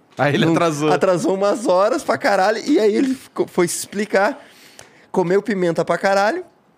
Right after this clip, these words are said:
Speaker 2: teve ali um problema.
Speaker 1: Piriri.
Speaker 2: Estourou uma hemorroida.
Speaker 1: Caô.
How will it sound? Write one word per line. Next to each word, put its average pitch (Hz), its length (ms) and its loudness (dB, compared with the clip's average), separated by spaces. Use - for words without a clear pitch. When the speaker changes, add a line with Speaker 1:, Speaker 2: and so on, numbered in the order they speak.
Speaker 2:
teve 160 240 2
ali 165 120 2
um 170 60 -2
problema. 214 580 0
Speaker 1:
Piriri. 180 640 -2
Speaker 2:
Estourou 190 640 2
uma 170 100 4
hemorroida. 202 720 0
Speaker 1:
Caô. 190 480 2